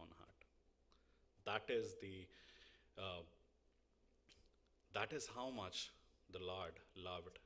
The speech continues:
David. But also, David loved God.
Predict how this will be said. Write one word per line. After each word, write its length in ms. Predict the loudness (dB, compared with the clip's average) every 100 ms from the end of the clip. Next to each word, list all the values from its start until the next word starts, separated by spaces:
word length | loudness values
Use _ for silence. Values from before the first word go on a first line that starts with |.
| -8
David. 380 | -6 -4 -4 -8 -14 -20 -20 -20 -20 -2
But 120 | 0
also, 360 | 4 2 2 -4 -6 4
David 440 | 4 4 -2 -6 -16 -20 -20 -20 -18 -6
loved 220 | -6 -6 -6
God. 340 | -4 -4 -6